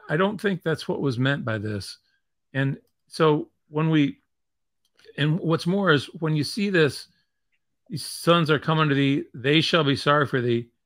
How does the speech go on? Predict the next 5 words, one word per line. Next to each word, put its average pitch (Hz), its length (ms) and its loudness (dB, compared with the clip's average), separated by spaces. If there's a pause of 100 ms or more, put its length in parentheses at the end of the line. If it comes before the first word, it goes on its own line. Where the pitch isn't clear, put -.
(760)
Scholars 220 600 0
translate 160 560 0
this 156 220 -2
in 143 80 -2
the 127 360 0